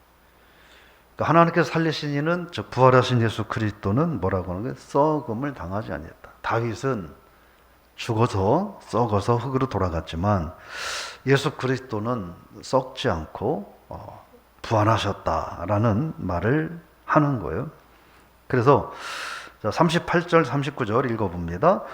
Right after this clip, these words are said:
"그러므로 형제들아, 너희가 알 것은 이 사람을 힘입어 죄 사함을 너희에게 전하는 이것이며."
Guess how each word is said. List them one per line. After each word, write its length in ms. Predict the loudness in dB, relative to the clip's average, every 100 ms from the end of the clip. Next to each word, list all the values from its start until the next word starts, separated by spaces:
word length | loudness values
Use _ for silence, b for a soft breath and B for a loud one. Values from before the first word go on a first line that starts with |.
| B B B
"그러므로 360 | 4 8 10 10
형제들아, 960 | 8 8 6 6 6 8 8 4 -2 4
너희가 540 | 6 6 8 10 10
알 260 | 6 0 0
것은 640 | 0 0 0 0 2 -2 -6 -2
이 120 | 0
사람을 400 | 2 4 4 2
힘입어 320 | 2 2 0
죄 180 | 2 0
사함을 380 | 4 4 4 2
너희에게 420 | 2 2 0 -2
전하는 520 | -2 0 2 0 -2
이것이며." 480 | -2 -4 -6 -6